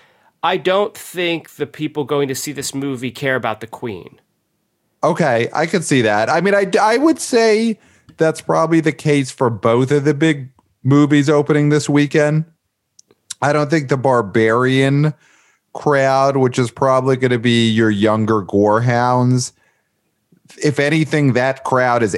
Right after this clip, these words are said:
Speaker 2: anti-Queen. You know, they're, they're, they're the
Speaker 1: Right.
Speaker 2: audience that's on Twitter saying, you know, "Good, good, the old bag is dead," you know, off to see Barbarian. So I, I,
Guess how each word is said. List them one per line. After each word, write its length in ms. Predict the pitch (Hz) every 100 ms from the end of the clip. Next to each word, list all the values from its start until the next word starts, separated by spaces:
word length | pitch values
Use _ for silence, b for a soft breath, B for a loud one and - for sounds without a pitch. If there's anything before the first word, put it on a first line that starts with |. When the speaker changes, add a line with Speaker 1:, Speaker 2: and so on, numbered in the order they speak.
| -
Speaker 2:
anti-Queen. 1120 | 110 113 113 143 143 131 147 151 156 165 180 - _ _ _ _
You 140 | 120 110
know, 260 | 101 101
they're, 400 | 101 107 104 98
they're, 640 | 98 107 104 104 101 101 b b _ -
they're 240 | 123 123
the 100 | 120
Speaker 1:
Right. 80 | 107
Speaker 2:
audience 580 | 113 113 117 113 104 -
that's 240 | 110 -
on 220 | 107 101
Twitter 460 | - 120 117 110 107
saying, 800 | - 110 107 104 104 101 98 95 _ _ _ _ _
you 160 | 110
know, 460 | 104 95 92 95 80
"Good, 340 | 117 113 87 85 _ -
good, 180 | 120
the 160 | 110 110
old 220 | 104 92
bag 340 | 107 104 98 95
is 160 | 80
dead," 500 | 107 92 76 85 - _ _ _ _
you 100 | 101
know, 460 | 87 73 71 73 - _ _ -
off 240 | 101 95
to 100 | -
see 180 | 90 95
Barbarian. 720 | 87 87 80 87 69 65 67 69
So 140 | 104
I, 60 | 107 107
I, 320 | 98 107 60